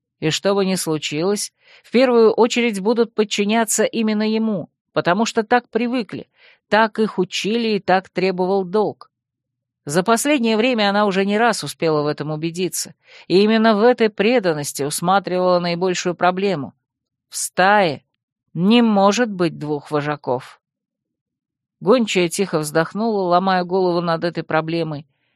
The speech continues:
и едва не пропустила клочок повисшей высоко над головой паутины, которую ветер лениво раскачивал между деревьями.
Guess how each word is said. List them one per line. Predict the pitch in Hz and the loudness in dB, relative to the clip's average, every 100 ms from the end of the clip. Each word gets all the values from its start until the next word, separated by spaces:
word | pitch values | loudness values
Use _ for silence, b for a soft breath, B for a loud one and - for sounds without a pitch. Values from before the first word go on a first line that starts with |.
| _ | _
и | - 175 | 2 4
едва | 208 220 285 | 4 4 4
не | 277 247 | 4 0
пропустила | 226 208 202 - 269 240 | -2 -2 -4 -2 2 2
клочок | 214 175 175 - 247 - | 2 0 0 0 -4 0
повисшей | 180 208 226 - 190 | 0 0 -4 -2 -2
высоко | 180 190 175 220 | 0 -2 -2 -2
над | 196 | -2
головой | 175 190 196 208 | 0 2 4 2
паутины, | 185 190 208 - 233 147 - b b b | 0 -2 -2 -4 -4 -4 -10 b b b
которую | 165 156 175 170 156 | -4 0 0 0 0
ветер | 220 208 180 | -2 -2 -2
лениво | 165 156 156 202 165 | -2 -2 -4 -2 -2
раскачивал | 143 147 - 160 - 143 147 | -2 -4 -4 -2 -2 -4 -4
между | 147 143 147 | -8 -8 -8
деревьями. | 143 143 135 107 90 | -8 -6 -6 -8 -12